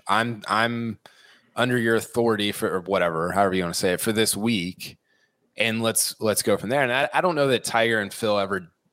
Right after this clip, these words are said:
really did that. Maybe they said it or implied it, but I don't know if that, um, yeah, I, I, I don't know that that ever actually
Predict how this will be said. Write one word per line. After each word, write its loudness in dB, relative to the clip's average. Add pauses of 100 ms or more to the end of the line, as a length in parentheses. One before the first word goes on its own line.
(140)
really 2
did 0
that. 4
Maybe 2
they 4
said 2
it 4
or 0 (580)
implied 2
it, 2
but -2
I 4
don't 0
know 2
if -4
that, 0 (200)
um, -4 (760)
yeah, 2
I, 2
I, 2
I 2
don't 0
know 0
that -2
that 0
ever 0
actually -2